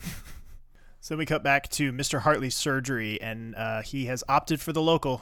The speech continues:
Speaker 2: 'cause he is talking the whole time, and Benton looks like he is about to murder this man. Like, it, the, the just,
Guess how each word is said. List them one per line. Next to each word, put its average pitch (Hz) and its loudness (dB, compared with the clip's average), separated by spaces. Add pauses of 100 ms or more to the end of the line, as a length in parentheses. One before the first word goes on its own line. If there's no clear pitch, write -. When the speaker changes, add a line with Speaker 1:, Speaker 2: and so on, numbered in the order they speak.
Speaker 2:
'cause 117 -10
he 135 -4
is 110 -4
talking 131 0
the 113 -2
whole 123 -2 (220)
time, 104 -4
and 107 -12
Benton 123 -2
looks 113 -6
like 107 -4
he 120 -8
is 110 -8
about 110 -6
to - -14
murder 110 -4
this 104 -8
man. 101 -6 (100)
Like, 110 -4
it, 123 -10
the, 120 0 (100)
the 131 -2
just, 147 0